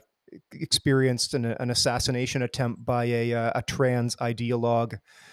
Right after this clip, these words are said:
And we do, we know that, uh, this, uh, this shooter identified as trans, that they had written, we have not seen it yet, but they had written a detailed manifesto of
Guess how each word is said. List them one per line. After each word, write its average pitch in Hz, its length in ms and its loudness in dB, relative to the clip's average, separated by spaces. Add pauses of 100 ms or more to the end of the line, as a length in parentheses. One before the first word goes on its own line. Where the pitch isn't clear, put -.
(480)
And 117 540 0 (380)
we 131 180 2
do, 147 240 4
we 139 180 2
know 139 240 6
that, 127 360 0
uh, 117 240 4 (960)
this, 135 560 0
uh, 127 240 6 (260)
this 151 180 2
shooter 139 400 4
identified 123 540 4
as 117 120 0
trans, 123 680 0 (480)
that 131 220 2
they 135 140 2
had 120 260 0 (140)
written, 127 560 0
we 135 160 2
have 139 100 4
not 127 180 0
seen 147 240 4
it 120 100 -2
yet, 120 200 0
but 123 100 -2
they 135 100 2
had 113 160 2
written 135 360 2
a 123 80 0
detailed 139 500 4
manifesto 127 880 2
of 110 420 -2